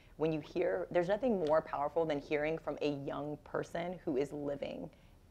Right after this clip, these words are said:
a reality that you may not identify with until you hear their voice and you realize how much you have in common with them. Um, so, w-,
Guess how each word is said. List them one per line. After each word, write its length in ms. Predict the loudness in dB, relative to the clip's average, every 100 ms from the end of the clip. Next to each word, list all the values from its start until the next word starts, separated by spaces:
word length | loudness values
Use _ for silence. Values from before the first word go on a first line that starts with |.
| -20 -20 -20 -20 -20 -16 4
a 100 | 6
reality 720 | 6 4 2 0 -2 -4 -6 -10 -20 -12 0
that 280 | 0 0 -6 -12 -14 -6
you 180 | 0 2
may 380 | 6 10 10 8
not 340 | 2 2 2
identify 540 | 0 0 -2 -4 -4 -4
with 220 | -4 -4
until 300 | -4 -4 -4
you 120 | -6 -6
hear 200 | -6 -4
their 140 | -4
voice 300 | -4 -4 -4 -4
and 120 | -6
you 80 | -4
realize 340 | -2 -2 -4
how 80 | -6
much 220 | -10 -6
you 60 | -6
have 120 | -6
in 80 | -8
common 340 | -6 -6 -6
with 160 | -8 -10
them. 320 | -8 -8 -8 -12 -20 -20 -10 0
Um, 460 | 2 2 0 -6 -10 -16
so, 640 | -8 2 4 4 2 0 -4 -4
w-, 160 | -2